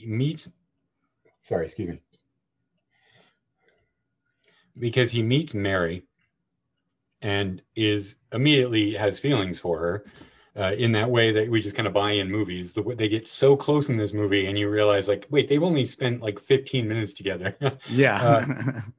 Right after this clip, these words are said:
Speaker 1: Uh, but they, he, he is immediately attracted to her and interested by her. And it turns out that her brother is probably the one who committed the murder. So now he's got a little bit more of an emotional stake,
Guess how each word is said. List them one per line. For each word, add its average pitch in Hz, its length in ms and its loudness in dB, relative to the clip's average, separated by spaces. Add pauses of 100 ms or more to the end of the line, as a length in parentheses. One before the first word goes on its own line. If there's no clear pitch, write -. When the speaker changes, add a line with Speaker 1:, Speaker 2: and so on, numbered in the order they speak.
(380)
Speaker 1:
Uh, 196 160 -4 (180)
but - 140 -2
they, 135 260 4 (360)
he, 151 220 -2
he 151 220 0
is 135 120 4
immediately 131 1000 2 (720)
attracted 139 640 -4
to 143 80 0
her 147 300 2
and 95 460 -8 (120)
interested 135 680 -2
by 131 200 0
her. 127 380 4 (360)
And 113 160 -2
it 110 120 -4
turns 120 300 -4
out 107 220 0
that 104 200 -4
her 107 160 0
brother 147 380 2
is 101 120 -2
probably 101 440 -6
the 98 100 -4
one 98 180 -4
who 92 100 -8
committed 95 320 -8
the 95 80 -6
murder. 92 320 -4
So - 160 -12
now 104 160 -4
he's 98 180 -8
got 107 160 0
a - 40 -4
little 92 220 -4
bit 95 160 -2
more 98 200 -2
of 90 80 -6
an 92 100 -4
emotional 87 460 -4
stake, 95 420 0